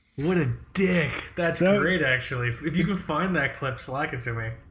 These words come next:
Speaker 2: Yeah, Co-, Conan's a guy that knows. He
Speaker 1: I think he knows. I think he, I think he's a watch, the impression that I get from his collection, I think he's a watch person, but I don't think he's a watch geek. Does that make sense?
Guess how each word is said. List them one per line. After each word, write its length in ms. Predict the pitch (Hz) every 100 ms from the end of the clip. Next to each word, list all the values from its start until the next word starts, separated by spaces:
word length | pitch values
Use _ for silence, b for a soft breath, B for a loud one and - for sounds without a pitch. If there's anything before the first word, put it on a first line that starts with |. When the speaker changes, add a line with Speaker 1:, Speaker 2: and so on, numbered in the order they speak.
| -
Speaker 2:
Yeah, 220 | 147 156 151
Co-, 260 | 190 175
Conan's 360 | 180 220 330 247
a 60 |
guy 220 | 196 196 180
that 120 | 147
knows. 520 | 165 151 117 107 - _ _ _ _ _ - 135
He 100 | 143 143
Speaker 1:
I 80 | 175
think 220 | 240 185
he 120 | 214
knows. 240 | 165 131 -
I 120 | 180
think 300 | 180 233 226
he, 340 | 220 202 196
I 80 | 143
think 300 | 143 190 226
he's 260 | - 208 185
a 80 | 165
watch, 760 | 139 123 139 175 - - - - - -
the 80 | 170
impression 340 | 175 190 214
that 100 | -
I 120 | 139
get 180 | 139 151
from 120 | 120
his 120 | 123
collection, 600 | - 135 123 117 120 113 117 B B B 139
I 60 |
think 200 | 139 185
he's 200 | 196 196
a 40 | 170
watch 640 | 131 127 147 175 - - -
person, 560 | 165 170 175 233 269 - - - _ _
but 320 | 117 - 135
I 20 | 135
don't 220 | 170 175
think 140 | 175
he's 180 | 180 151
a 60 | 131
watch 540 | 120 127 123 120 - - - - -
geek. 340 | 131 113 - - - -
Does 80 | 127
that 100 | 147
make 140 | 165
sense? 380 | 170 180 -